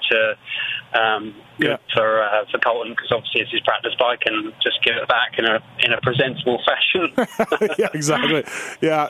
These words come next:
Speaker 2: Um, did, did you get in press day? What happened with that? I, I asked some people. Did, did it happen?
Speaker 1: Yeah. Um, I, as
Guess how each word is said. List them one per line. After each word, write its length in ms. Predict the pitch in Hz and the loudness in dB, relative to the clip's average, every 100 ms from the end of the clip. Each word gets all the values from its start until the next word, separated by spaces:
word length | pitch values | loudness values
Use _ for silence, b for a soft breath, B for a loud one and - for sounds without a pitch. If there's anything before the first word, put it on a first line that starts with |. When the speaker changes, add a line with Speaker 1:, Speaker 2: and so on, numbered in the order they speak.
| - | 0
Speaker 2:
Um, 460 | 180 190 175 160 151 | 2 2 2 0 -4
did, 160 | 175 180 156 | -2 -4 -2
did 160 | 175 165 | -2 0
you 60 | 165 | 0
get 160 | 202 | 0
in 80 | 208 | 2
press 280 | 196 226 - | 0 0 0
day? 180 | 247 220 | 0 2
What 140 | 196 | 2
happened 260 | 208 175 147 | 2 2 2
with 80 | 123 | 2
that? 180 | 117 | 2
I, 240 | 117 117 120 | 2 4 4
I 120 | 135 | 4
asked 240 | 160 160 | 2 2
some 140 | 135 110 | -2 0
people. 300 | 117 113 104 | -2 0 0
Did, 140 | 117 107 | -2 0
did 100 | 117 | 0
it 80 | 117 | 2
happen? 440 | 156 208 185 - - 147 | 2 0 -4 -8 -8 0
Speaker 1:
Yeah. 380 | 175 214 214 202 | 2 2 2 2
Um, 400 | 190 196 196 185 - - - | 2 0 -2 -10 -16 -18 -6
I, 100 | 175 - - - - | -2 -2 -4 -8 -4
as 100 | 151 | -2